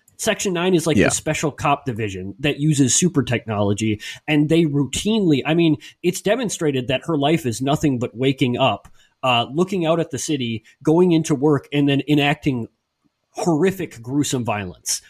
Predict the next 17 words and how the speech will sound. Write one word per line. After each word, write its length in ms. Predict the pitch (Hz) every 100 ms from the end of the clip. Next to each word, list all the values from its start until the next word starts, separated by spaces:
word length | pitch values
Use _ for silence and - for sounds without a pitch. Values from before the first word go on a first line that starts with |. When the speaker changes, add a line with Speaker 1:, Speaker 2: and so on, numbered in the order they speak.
| _
Speaker 1:
on 160 | 139 151
behalf 380 | 143 135 131 127
of 100 | 101
the 80 | 113
government, 400 | 123 95 85 _
right? 260 | 120 123 147 - - -
And, 160 | 180 180
like, 220 | 160 -
of 160 | 175 165
all 200 | 180 247
people, 580 | - 247 247 101 98 _ _ -
this, 280 | 160 202 -
this 240 | 135 156 -
cyborg 500 | 165 180 190 175 147
assassin 520 | 120 147 135 - 120
super 380 | - 156 139 110
cop 340 | 113 101 -